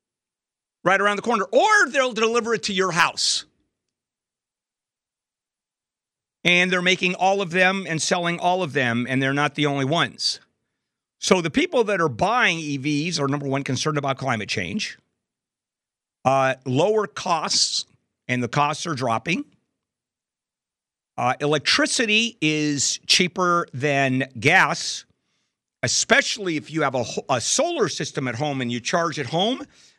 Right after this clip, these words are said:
uh, then charging is free. I was looking at the cost. Uh, it, it's not particularly cheap, cheap, cheap.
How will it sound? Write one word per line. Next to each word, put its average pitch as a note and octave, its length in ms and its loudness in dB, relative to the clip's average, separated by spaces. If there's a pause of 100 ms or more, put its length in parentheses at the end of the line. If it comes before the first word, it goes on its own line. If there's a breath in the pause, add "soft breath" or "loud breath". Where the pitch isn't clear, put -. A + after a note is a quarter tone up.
(160 soft breath)
uh, B2 200 0
then F#3 280 0
charging F#3 580 -2
is D3+ 460 -4
free. - 720 -2 (1080)
I F#3+ 60 0
was D#3 120 -8
looking D4 240 -10
at E4 80 -8
the A3+ 60 -2
cost. F3 720 -2
Uh, C3+ 340 0
it, A#3+ 160 -6
it's - 260 -4
not A4+ 280 0 (340)
particularly G3 1120 -2 (120)
cheap, A3 280 2
cheap, F3 260 -2
cheap. - 380 0